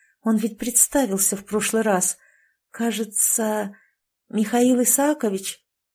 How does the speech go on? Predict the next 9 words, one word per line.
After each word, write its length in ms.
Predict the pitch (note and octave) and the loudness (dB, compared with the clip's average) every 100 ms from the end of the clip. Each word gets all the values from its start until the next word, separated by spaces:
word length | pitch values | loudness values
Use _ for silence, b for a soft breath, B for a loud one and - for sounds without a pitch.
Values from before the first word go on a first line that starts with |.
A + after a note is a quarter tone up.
| _ _ _ _ - | _ _ _ _ -6
«Здравствуйте, 680 | A3+ B3 C4 F#3 - G#3 A#3+ | -4 2 4 4 0 -4 2
голубушка», 680 | B3+ B3+ A#3+ B3 - B3+ B3+ _ | 2 2 0 -4 -6 -8 -10 _
просиял 540 | F#3 F#3 F#3+ F3+ F3+ | -4 -2 -2 -2 -2
доктор. 400 | E3+ F#3 - - _ _ _ _ | -4 -6 -6 -12 _ _ _ _
«Какая 520 | - A3+ A3+ F4 A#3 | 0 2 4 2 2
же 140 | G3 F#3 | 0 0
вы 120 | F#3+ | 0
умница!» 760 | F#3 F#3 F#3 F#3+ F#3+ F#3+ F3+ _ _ _ - | 2 2 0 0 0 -2 -4 _ _ _ -8
«Я? 500 | F#3 G3+ A#3+ D#4 | -2 0 0 -2